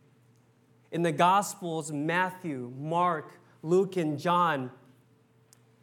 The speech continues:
they make it clear that Jesus is the Lord of life. And yet at the same time, he is also Lord over death, for he has power over death.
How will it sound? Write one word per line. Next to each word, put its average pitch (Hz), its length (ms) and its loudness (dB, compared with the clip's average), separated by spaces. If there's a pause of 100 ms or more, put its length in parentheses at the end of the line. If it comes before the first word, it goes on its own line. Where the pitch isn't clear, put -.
(180)
they 185 220 4
make 220 240 2
it 196 160 0
clear 214 500 0
that 165 240 -2
Jesus 180 800 -4 (300)
is 196 340 2
the 196 140 -2
Lord 180 320 0
of 151 120 -4
life. 165 500 -2 (1120)
And 170 160 2
yet 202 140 4
at 190 100 2
the 190 80 -2
same 220 360 2
time, 175 600 0
he 196 140 -2
is 185 140 0
also 185 320 0
Lord 180 500 -2
over 160 240 -6
death, 190 540 -4 (1000)
for 180 140 2
he 180 160 2
has 185 320 2
power 185 720 -2
over 185 360 -2
death. 120 340 -8